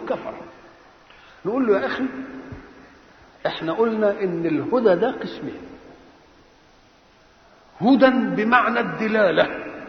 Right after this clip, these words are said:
وهدى بمعنى المعونة." يبقى في هدى دلالة وهدى إيه؟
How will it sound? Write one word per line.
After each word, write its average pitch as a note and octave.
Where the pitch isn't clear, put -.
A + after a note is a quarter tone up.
وهدى F3
بمعنى E3+
المعونة." C3
يبقى C#3
في F#3+
هدى F#3+
دلالة G#3+
وهدى F#3+
إيه؟ G3+